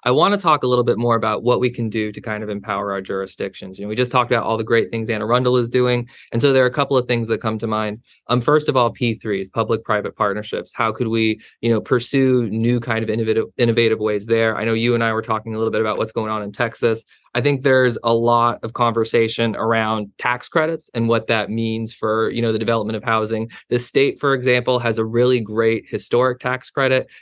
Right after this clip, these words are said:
that really helps, especially in Baltimore City, kind of convert office space to either mixed use or residential. There's a lot of conversations about the right of first refusal. You know, I wanna highlight Prince George's County and I believe Montgomery County as well.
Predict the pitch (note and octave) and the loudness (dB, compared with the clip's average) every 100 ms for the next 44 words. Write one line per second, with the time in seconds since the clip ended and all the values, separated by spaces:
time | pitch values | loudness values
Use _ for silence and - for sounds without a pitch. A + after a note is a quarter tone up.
0 | - A#2 A#2 - - A#2+ F3 D#3+ B2 A#2 | -2 0 2 -2 -4 0 4 4 2 -2
1 | A2+ A2+ C#3 C#3 C3+ A#2 A#2 A#2 A2 A2 | -2 -2 0 0 0 0 0 -2 -2 -4
2 | G#2 C#3+ C3+ A#2 A#2+ A2 G#2+ - A2 A2 | -2 0 0 -2 -4 -4 -4 -4 0 2
3 | A2+ - A#2 A#2 A#2 A2+ - A2+ A2 - | 0 0 -2 0 -2 -2 2 2 2 -6
4 | - _ B2+ A#2+ A2+ A2+ G#2+ - A2+ A2 | -20 _ -2 2 2 0 -2 -4 -4 -2
5 | - A2+ A2 G#2+ G#2+ A2 G#2+ A2+ A2 - | 0 2 2 0 -2 -2 -2 -4 -4 -8
6 | _ - B2+ A#2+ B2+ C3+ C#3 C#3 B2 A#2+ | _ 0 2 4 4 2 0 -2 -2 -2
7 | B2 B2 B2 A2+ A#2 A#2 G2+ A2+ A2+ A#2 | -2 -2 -6 -2 0 0 0 0 2 0
8 | A2+ A#2+ A2+ G#2+ G2+ C#3+ D3 D#3 D3 A#2 | 0 0 0 -2 -2 0 2 0 2 0
9 | A2 A2+ A2+ G2+ A2+ A#2 A2+ A2+ G2+ - | 0 0 0 0 0 2 2 0 -2 -4
10 | C3 A2+ B2 A#2+ A#2 A2+ A#2+ A#2 A#2+ A#2 | -4 -2 2 2 2 -4 0 0 2 0
11 | G#2+ G#2+ B2 A#2+ A2 A2 A#2 A2+ A2 A2+ | -2 -2 -2 0 -2 0 -2 -2 -2 -4
12 | A2 A2 A#2 A2+ A2+ | -2 -4 -2 0 0